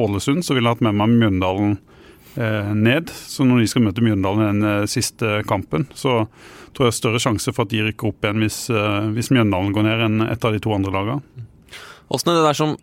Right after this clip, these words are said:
Speaker 2: for det, her er det jo litt forskjellige datoer, som du sier, eh, eh, Godset skal spille kamp li-, litt sånn, altså,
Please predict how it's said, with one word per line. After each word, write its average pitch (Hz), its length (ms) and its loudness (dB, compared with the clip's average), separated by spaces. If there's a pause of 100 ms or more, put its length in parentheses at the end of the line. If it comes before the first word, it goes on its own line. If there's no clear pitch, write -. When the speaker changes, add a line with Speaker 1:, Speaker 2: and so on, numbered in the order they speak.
Speaker 2:
for 139 140 0
det, 135 160 -2
her 151 160 -2
er 120 100 0
det 110 80 0
jo 131 80 2
litt 135 140 -2
forskjellige 117 340 2
datoer, 104 560 -2
som 120 160 0
du 117 80 0
sier, 110 180 0
eh, 107 220 0 (480)
eh, 107 320 0
Godset 120 400 -2
skal 147 80 0
spille 120 320 0 (880)
kamp 113 320 -4
li-, 110 200 0
litt 110 200 -2
sånn, 101 320 -6
altså, 110 240 -4